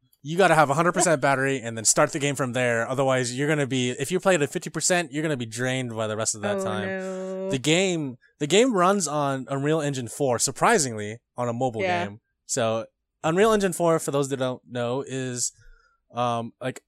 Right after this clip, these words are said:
Speaker 1: a, a really graphic intensive engine meant for higher end P Cs, but it could be played on lower end P Cs.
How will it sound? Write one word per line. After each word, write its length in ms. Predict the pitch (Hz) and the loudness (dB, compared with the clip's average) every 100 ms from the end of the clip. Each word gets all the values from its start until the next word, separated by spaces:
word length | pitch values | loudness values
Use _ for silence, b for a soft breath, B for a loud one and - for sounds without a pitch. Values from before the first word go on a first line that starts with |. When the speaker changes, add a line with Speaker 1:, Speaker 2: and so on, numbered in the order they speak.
| - | -8
Speaker 1:
a, 120 | 139 131 | -8 -4
a 80 | 139 | -4
really 300 | 131 160 185 | 0 0 0
graphic 440 | 170 151 - 156 | 0 -2 -2 -6
intensive 640 | 127 - 131 - 131 117 - | -8 -8 -4 -2 -4 -8 -8
engine 480 | 123 131 170 180 131 | -8 -4 -6 -6 -8
meant 260 | 120 127 | -8 -8
for 400 | - 123 120 117 | -10 -6 -4 -4
higher 300 | - 123 123 | -4 -4 -2
end 220 | 120 120 113 | -4 -8 -10
P 140 | 113 | -8
Cs, 320 | 107 117 143 | -6 -6 -8
but 120 | 127 143 | -4 -6
it 80 | 139 | -2
could 140 | 202 | -2
be 140 | 185 | -4
played 180 | 170 151 | -6 -4
on 140 | 151 123 | -2 -2
lower 180 | 123 | -2
end 140 | 143 151 | -4 -6
P 100 | 170 | -6
Cs. 380 | 156 180 185 | -4 -6 -8